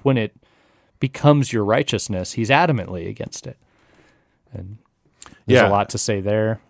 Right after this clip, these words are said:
Speaker 2: Yeah,
Speaker 1: Yeah.
Speaker 2: no, I mean, I think his whole thing about trying to pull people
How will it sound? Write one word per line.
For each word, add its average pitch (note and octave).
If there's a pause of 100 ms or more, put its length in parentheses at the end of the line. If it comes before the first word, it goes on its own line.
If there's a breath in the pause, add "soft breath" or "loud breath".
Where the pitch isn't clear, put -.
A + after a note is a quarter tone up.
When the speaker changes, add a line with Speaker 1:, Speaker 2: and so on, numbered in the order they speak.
(200)
Speaker 2:
Yeah, F#2+
Speaker 1:
Yeah. D#2+
Speaker 2:
no, B2+
I A2
mean, A#2
I A2+
think G#2
his G#2
whole G2
thing F#2+
about D#2+
trying F#2
to D#2+
pull E2
people E2